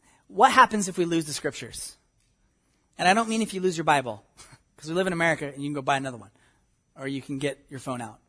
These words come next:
What happens if we lose the Bible in our common memory, in the way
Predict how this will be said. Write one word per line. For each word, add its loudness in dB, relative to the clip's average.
What 2
happens 4
if -6
we 2
lose 2
the -4
Bible -4
in -4
our -2
common -4
memory, -4
in -10
the -8
way -2